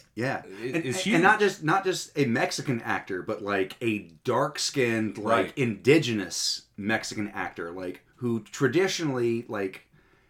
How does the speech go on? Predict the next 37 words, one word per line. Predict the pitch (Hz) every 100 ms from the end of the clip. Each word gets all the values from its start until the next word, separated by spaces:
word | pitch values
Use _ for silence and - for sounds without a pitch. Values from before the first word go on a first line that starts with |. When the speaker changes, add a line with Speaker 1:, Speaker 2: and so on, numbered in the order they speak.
| -
Speaker 2:
don't | 180 180
get |
a | 151
lot | 123
of | -
parts. | 92 - - _ _ _
And | 107 143 151 190
these | 180
are | 156
his | 160
Speaker 1:
Well, | 131 110
Speaker 2:
words. | 82 - -
These | 120
are |
Speaker 1:
but, | 120
Speaker 2:
his | 120
words. | 104 151
Speaker 1:
but, | 202 190
but | 190 202
even | 202 190
within | 185 175
the | 147
culture | - 175 170 160 131
are | 127 120 107
typically | - 160 160 147
regarded | 123 113 113 123 123 113 117
as, | 113 107 104 98
like, | 104 101 95 - _ _ _ _ _ _ _ _ -
the, | 110 117 107 101 - - _ _ _ _ _ _ - - _ _ _ _ _ _ _ _ _ -
they're | 131 143
the | 127
lowest | 113 135 135 -
of | 123 104
the | 98
low. | 95 98 - - -
Like, | 92 87 - -
like, | 92 92 -